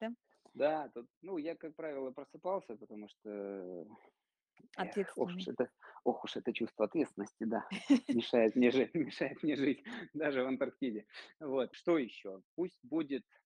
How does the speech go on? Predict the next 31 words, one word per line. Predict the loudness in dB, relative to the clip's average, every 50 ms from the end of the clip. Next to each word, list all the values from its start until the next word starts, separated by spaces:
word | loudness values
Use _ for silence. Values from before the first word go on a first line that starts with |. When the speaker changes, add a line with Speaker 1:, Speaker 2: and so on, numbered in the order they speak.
| _ _ -20 -20 -20 -16 -10 -4
Speaker 2:
пусть | -2 -2 -2 -4 -6
будет, | -8 -6 -4 -4 -2 -2 -4 -4 -4 _ -20 -20 -20 _ -20 -12 -8 -6
ну, | 0
пусть | 2 4 4 4
будет | 4 4 4 4 6
глубокий, | 4 4 6 8 6 6 6 0
потому | -6 -4 -4 -2 -4 -4
что | -2 -4 -4
это | -4 -4 -4
правда, | -2 -2 -2 -2 -2 -6 -4
да? | 0 0 0 0 -2 -8
Это | -10 -10 -10 -10
же | -8 -8
самый | -8 -8 -8 -4 0
глубокий, | 4 8 10 12 12 12 12 10 10
Speaker 1:
Да, | 6 4 0
это | -4 -2 0 0
Speaker 2:
а, |
Speaker 1:
наиболее | 2 2 2 4 4 6 6 6 6
Speaker 2:
пролив. | 4 2 -2 -4
Speaker 1:
широкий | -4 -6 -6 -8 -8 -6 -6 -4 -2 -4 -4 -4 -4 -4 -2 -4
и | -4
самый | -4 -4 -2 0 0 0 0
Speaker 2:
А. |
Speaker 1:
глубокий | -2 -2 -2 -2 -4 -4 -6 -6
пролив | -4 -2 -2 -2 -4 -6 -10 -12 _ -8
в | -4 -2
мире. | 0 0 0 -2 -4 -8 _ -18 -20 _ -16
Все | -10 -6 -4 0
верно. | 0 0 0 0 -2 -2 0
Speaker 2:
Да. | 2 2 2 2 0 -4